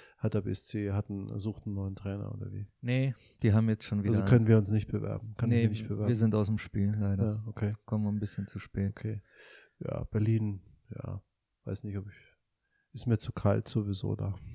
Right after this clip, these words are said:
Speaker 1: Mag ich nicht hin. Also wenn ich
Speaker 2: Aber
Speaker 1: noch
Speaker 2: ist
Speaker 1: mal
Speaker 2: schon eine schöne Stadt.
Speaker 1: Also wenn ich aus der schönsten Stadt Deutschlands noch mal weggehe, dann muss es irgendwo sein, wo es wärmer ist.
Speaker 2: L A zum Beispiel.
Speaker 1: Zum Beispiel, ja.
Speaker 2: Apropos warm, die haben jetzt, glaub ich, dreißig Grad.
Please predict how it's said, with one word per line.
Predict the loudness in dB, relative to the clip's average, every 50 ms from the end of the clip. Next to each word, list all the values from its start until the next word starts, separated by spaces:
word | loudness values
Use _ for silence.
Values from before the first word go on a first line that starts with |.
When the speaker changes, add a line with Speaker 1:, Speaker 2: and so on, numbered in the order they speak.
| -14 -14 -16 -16 -18 -20 _ _ -10
Speaker 1:
Mag | -6 -6 -4 -4
ich | -6 -6 -8
nicht | -10 -10 -10
hin. | -10 -8 -4 -4
Also | -2 0 4
wenn | 6 8 10
ich | 12
Speaker 2:
Aber | 12 12
Speaker 1:
noch | 12 12
Speaker 2:
ist | 12
Speaker 1:
mal | 10
Speaker 2:
schon | 10 10 8 8
eine | 8 4
schöne | 6 6 6 6 6
Stadt. | 4 4 4 6
Speaker 1:
Also | 8 8 10 10
wenn | 10 10
ich | 10 10 10
aus | 8 8
der | 6 4
schönsten | 4 6 6 4 4 2 -4 -6
Stadt | -4 -2 -4 -4 -4
Deutschlands | -4 -4 -2 -2 -2 -2 -2
noch | -2 0
mal | 2 2 0 0
weggehe, | 0 -2 -4 -4 -4 -2
dann | -2 -2 -2
muss | -2 -4 -4 -4
es | -6 -6
irgendwo | -4 -4 -4 -4 -4 -4 -4
sein, | -2 -2 -4 -4 -6
wo | -6 -8
es | -8 -6 -6
wärmer | -4 -4 -4 -4 -6 -6
ist. | -8 -10 -16 _ _ _
Speaker 2:
L | -4 -4 -2 -2
A | -2 -2 -4 -4
zum | -4 -8 -6 -6
Beispiel. | -4 -6 -8 -8 -12 -14 -14 -14 -14 _ _ -20 _ _ _ _ _ _ _ _ _ _ _ _ _ -8
Speaker 1:
Zum | -4 -4 0
Beispiel, | 2 2 2 2 -2 -4 -8 -8 -8
ja. | -4
Speaker 2:
Apropos | -6 -2 2 4 4 4 2 2 -4 -4 -2 -2
warm, | -2 -2 -2 -4 -4 -2
die | 0 2
haben | 2 2 2 0
jetzt, | -2 -2 -2
glaub | -4 -2 -2
ich, | -4 -6
dreißig | -2 -2 0 0 0 -2 -6 -8
Grad. | -8 -6 -6 -4 -4 -6